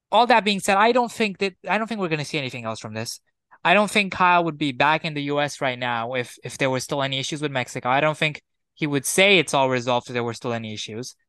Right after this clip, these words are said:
I don't think nascar will let him race in a clash if there was any issues with nascar. And I don't think Richard would let him race the clash if there were any issues with Richard.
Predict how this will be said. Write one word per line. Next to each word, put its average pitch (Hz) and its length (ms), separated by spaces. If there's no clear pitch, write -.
I 165 140
don't 196 180
think 190 160
nascar 170 440
will 156 100
let 151 140
him 160 100
race 156 220
in 170 60
a 160 60
clash 143 380
if 143 80
there 135 340
was 127 160
any 147 140
issues 151 240
with 151 100
nascar. 120 520
And 151 100
I 156 60
don't 160 160
think 156 340
Richard 151 520
would 123 100
let 117 160
him 113 100
race 120 300
the 127 80
clash 120 280
if - 80
there 123 120
were 127 80
any 135 360
issues 131 300
with 113 120
Richard. 117 380